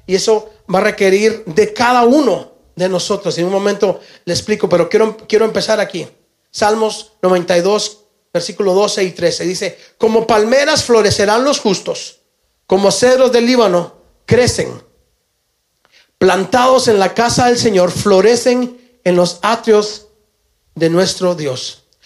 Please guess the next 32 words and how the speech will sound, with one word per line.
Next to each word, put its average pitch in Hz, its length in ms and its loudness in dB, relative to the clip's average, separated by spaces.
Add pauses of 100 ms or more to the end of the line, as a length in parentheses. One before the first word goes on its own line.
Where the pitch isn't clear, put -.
(120)
Los 220 180 2
que 247 80 0
son 285 220 0
plantados 302 540 0
en 262 80 2
la 220 100 -2
casa 269 280 -2
del 269 100 0
Señor, 254 320 2
dice, 339 420 -2 (160)
florecerán. 269 1200 0 (1400)
Entonces, 277 480 -2
¿qué, - 400 -16
qué 277 100 -2
nos 285 140 -2
toca 302 140 -2
a 277 60 2
nosotros? 269 480 -2
Si 226 80 -8
estamos 262 260 -2
plantados, 262 580 -2 (160)
florecer. 254 920 0 (460)
No 233 120 2
nos 285 160 0
conformemos 277 640 0
con 254 180 0
simplemente 277 1200 0 (560)
llegar 233 280 0
al 269 120 0
cielo 302 500 2
y 254 100 -4
sobrevivir. 220 800 0